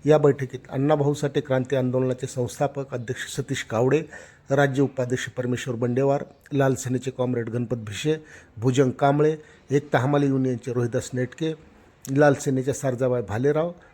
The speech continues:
लहुजी साळवे कर्मचारी कल्याण महासंघाचे मराठवाडा अध्यक्ष इंजिनियर अण्णासाहेब तोडे यांनी मार्गदर्शन केले. या प्रसंगी माऊली साळवे, विक्की गोरे, उत्तम गोरे, अशोक उबाळे,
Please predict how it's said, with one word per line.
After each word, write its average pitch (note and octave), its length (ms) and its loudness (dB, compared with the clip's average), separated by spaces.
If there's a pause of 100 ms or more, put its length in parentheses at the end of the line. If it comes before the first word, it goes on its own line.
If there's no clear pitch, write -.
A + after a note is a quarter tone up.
(140)
लहुजी C#3+ 340 2
साळवे C3+ 340 0
कर्मचारी B2+ 520 -4
कल्याण B2+ 320 -2
महासंघाचे A#2+ 600 -4
मराठवाडा B2 460 -4
अध्यक्ष A#2 380 -8
इंजिनियर A#2+ 580 -2
अण्णासाहेब A#2 440 -6 (100)
तोडे D3 220 4 (140)
यांनी B2 180 -2
मार्गदर्शन A#2 520 -4
केले. F#2+ 280 -12 (520)
या D3 120 6
प्रसंगी C3+ 420 -2
माऊली C3 320 2
साळवे, C#3 400 -2
विक्की A#2 300 -4
गोरे, C3 320 0
उत्तम B2 480 -4
गोरे, C#3+ 400 4 (920)
अशोक B2+ 320 -4
उबाळे, C3+ 360 2